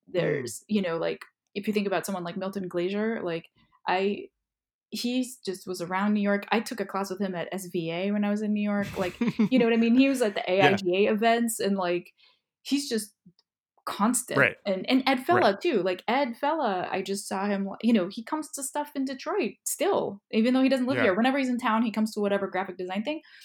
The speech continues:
Speaker 2: And so I feel like there's also, there's certain people who, like, you know, it makes sense that they are, like, recognized within the field because they're, like, um, they're really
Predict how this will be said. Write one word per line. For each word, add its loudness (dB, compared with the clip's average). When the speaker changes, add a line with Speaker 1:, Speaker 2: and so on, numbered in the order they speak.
Speaker 2:
And -2
so 4
I 4
feel 0
like 0
there's 0
also, 0
there's -2
certain -2
people -2
who, -2
like, -4
you 2
know, 4
it 2
makes 0
sense 0
that -4
they 0
are, -2
like, -4
recognized -2
within -2
the -4
field -4
because -4
they're, 0
like, -4
um, -2
they're 0
really 2